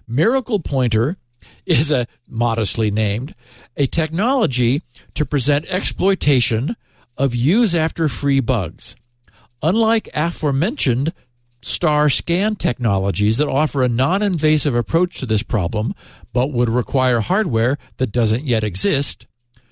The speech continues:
Miracle Pointer relies on rewriting the code base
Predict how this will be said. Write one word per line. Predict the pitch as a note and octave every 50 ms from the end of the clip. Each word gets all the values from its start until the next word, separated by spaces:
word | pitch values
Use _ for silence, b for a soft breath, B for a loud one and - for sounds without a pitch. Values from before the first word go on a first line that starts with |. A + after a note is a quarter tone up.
| b b b
Miracle | b A#2 B2 D#3+ G#3+ B3 C4 A#3+ - - C#3 A#2+
Pointer | - - B2+ A2+ A2 G2 G#2+ A#2+ F3 A3 b b b b b b b
relies | C3+ C#3 C#3+ D#3+ E3+ F3+ F#3+ F#3 D3+
on | D#3 C#3+ C#3+ C3 A#2+ G#2+ G#2+
rewriting | C3 F3+ A3+ B3 C4 B3 A#3+ F3+ E3+ F3+ F#3 E3 F#3+ F#3 F3+
the | F#3 F#3
code | - - - D3 D3 D3 B2+ G#2+
base | - G#2+ F2+ F#2 G#2 - - - -